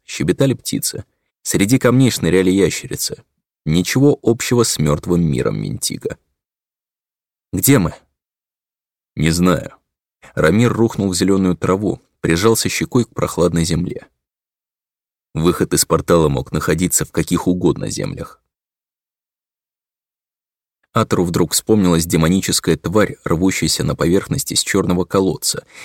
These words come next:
и лениво-болезненная расслабленность исчезла, как не бывало.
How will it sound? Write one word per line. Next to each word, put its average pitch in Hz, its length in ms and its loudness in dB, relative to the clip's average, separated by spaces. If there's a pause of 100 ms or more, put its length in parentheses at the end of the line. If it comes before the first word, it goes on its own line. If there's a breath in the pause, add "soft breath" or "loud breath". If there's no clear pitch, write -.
и 82 140 -2
лениво-болезненная 101 1080 4
расслабленность 85 760 0
исчезла, 101 420 -2
как - 220 -4
не 101 120 2
бывало. 101 500 -2